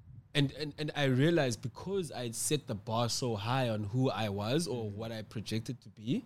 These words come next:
Speaker 2: Mm-hmm.
Speaker 1: you know, the, the, the, you know, they say that, um, it's a very far fall from a, from the moral high ground.
Speaker 2: Yeah.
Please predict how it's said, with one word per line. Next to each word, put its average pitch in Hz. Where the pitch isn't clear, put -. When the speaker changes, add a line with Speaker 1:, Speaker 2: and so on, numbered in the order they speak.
Speaker 2:
Mm-hmm. 110
Speaker 1:
you 110
know, 117
the, 127
the, 123
the, 127
you 139
know, 170
they 156
say 143
that, 123
um, 113
it's 127
a 127
very 123
far 135
fall 127
from 113
a, 110
from 120
the 110
moral 117
high 120
ground. 98
Speaker 2:
Yeah. 92